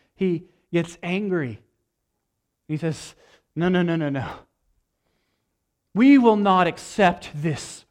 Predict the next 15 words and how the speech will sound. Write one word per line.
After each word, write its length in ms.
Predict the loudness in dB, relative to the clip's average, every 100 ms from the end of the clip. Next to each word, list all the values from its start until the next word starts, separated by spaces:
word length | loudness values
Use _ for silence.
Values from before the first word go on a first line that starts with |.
| -10
worship. 540 | -4 -4 -4 -12 -16 _ _ _ _ _ _ _ _ _ _ _
It's 220 | -10 -6 -6
insulting." 760 | -8 -6 -2 -2 -4 -16 -16 _ _ _ _ _ _ _
And 100 | -2
he 60 | -2
turns 440 | 0 0 2 -2 4
over 360 | 6 6 4 -2
tables 800 | 0 0 0 -2 -4 -12 -20 _ _ _ _ _
and 60 | -2
he 60 |
gets 160 | 0 -2
a 40 |
cord, 800 | -8 -4 0 4 4 4 0 -6 _ -4
a 80 | -4
whip, 400 | 2 0 0